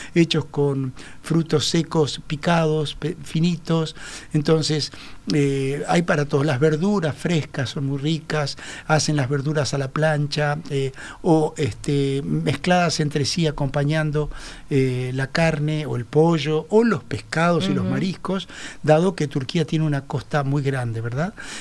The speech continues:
Speaker 1: Es una comida típicamente mediterránea, un poco más,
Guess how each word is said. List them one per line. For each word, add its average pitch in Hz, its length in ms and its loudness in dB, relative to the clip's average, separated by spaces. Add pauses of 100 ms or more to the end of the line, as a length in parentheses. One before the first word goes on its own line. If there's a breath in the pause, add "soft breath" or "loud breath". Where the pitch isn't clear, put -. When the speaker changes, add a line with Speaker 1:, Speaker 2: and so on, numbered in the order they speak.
(140 loud breath)
Speaker 1:
Es 160 260 4
una 147 180 2
comida 147 460 0 (300)
típicamente 165 580 2
mediterránea, 175 920 2 (400 loud breath)
un 180 220 4
poco 160 340 0
más, 151 540 0